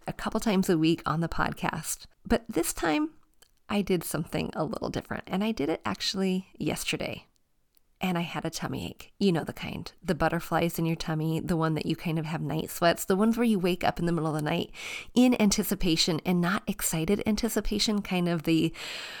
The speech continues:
"Oh no, what did I do?" anticipation. Are you ready to know what it is? Yeah, I decided in all of my wisdom to coach my teenage son's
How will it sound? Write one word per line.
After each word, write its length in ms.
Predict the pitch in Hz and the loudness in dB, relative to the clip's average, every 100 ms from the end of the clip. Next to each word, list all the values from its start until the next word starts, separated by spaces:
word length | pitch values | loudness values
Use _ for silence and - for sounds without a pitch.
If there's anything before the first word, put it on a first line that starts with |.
| - - - - | -14 -18 -8 0
"Oh 160 | 190 | 4
no, 460 | 175 170 151 147 165 - - - - | 4 4 0 -2 -6 -10 -14 -20 -10
what 260 | 156 180 - | 0 0 2
did 160 | 175 | 2
I 140 | 160 156 | 0 -2
do?" 640 | 170 165 156 160 196 220 - - | -4 -4 -2 0 0 -2 -8 -6
anticipation. 880 | - 202 214 202 208 202 196 220 220 240 _ _ _ _ _ _ _ _ _ _ - | -2 0 0 0 2 4 2 0 -2 -4 _ _ _ _ _ _ _ _ _ _ -20
Are 140 | - 165 | -10 -6
you 140 | 156 | -4
ready 200 | 147 156 | -4 -4
to 140 | - 165 | -4 -2
know 80 | |
what 120 | 160 165 | -2 -2
it 140 | 147 | -4
is? 400 | 147 175 - - - _ _ _ _ _ | -4 -4 -6 -12 -16 _ _ _ _ _
Yeah, 280 | - - - - _ | -8 -6 -6 -12 _
I 180 | - 175 | -4 0
decided 640 | 190 269 - - 143 156 - - - - - - | 0 0 0 -2 -4 -6 -8 -14 -12 -12 -12 -6
in 160 | 180 - | -6 -4
all 280 | - 180 | 0 2
of 100 | 208 | 2
my 200 | 220 214 | 2 2
wisdom 640 | 233 - 160 - 156 165 170 _ - _ - | 2 0 -2 0 2 2 -2 _ -18 _ -4
to 320 | - - 175 | -2 2 0
coach 520 | 170 - 165 - - - | 0 0 0 2 -2 -2
my 180 | - 160 | -2 -2
teenage 600 | 151 - 180 175 185 - | -2 0 2 2 2 2
son's 540 | - 147 151 156 160 | 2 0 0 -2 -4